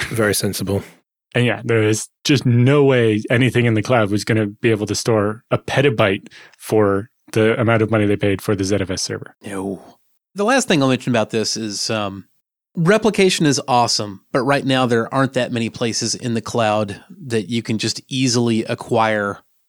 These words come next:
Speaker 3: a Z F S replication target. Uh, that's just a real thing. And I don't want anybody to feel like, "Oh, well, if I signed onto this Z F S thing, like, that's the only way I can back up." That's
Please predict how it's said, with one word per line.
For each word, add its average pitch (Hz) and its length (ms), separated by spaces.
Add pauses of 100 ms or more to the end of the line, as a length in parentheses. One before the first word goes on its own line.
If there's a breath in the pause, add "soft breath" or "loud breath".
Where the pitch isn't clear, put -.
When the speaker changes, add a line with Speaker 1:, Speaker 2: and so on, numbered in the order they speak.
Speaker 3:
a 113 120
Z 113 200
F 107 100
S 110 160
replication 110 500
target. 107 480
Uh, 113 140
that's 143 220
just 165 240
a 135 40
real 120 320
thing. 101 480 (640 soft breath)
And 135 300
I 139 160
don't 190 340
want 143 380
anybody 135 320
to 117 100
feel 135 220
like, 117 340
"Oh, 135 240
well, 120 260
if 123 140
I 135 80
signed 135 320
onto 127 140
this 117 180
Z 120 160
F 110 120
S 127 180
thing, 113 240
like, 107 140
that's 117 180
the 117 120
only 120 240
way 110 200
I 104 100
can 104 160
back 98 320
up." 90 240
That's 139 340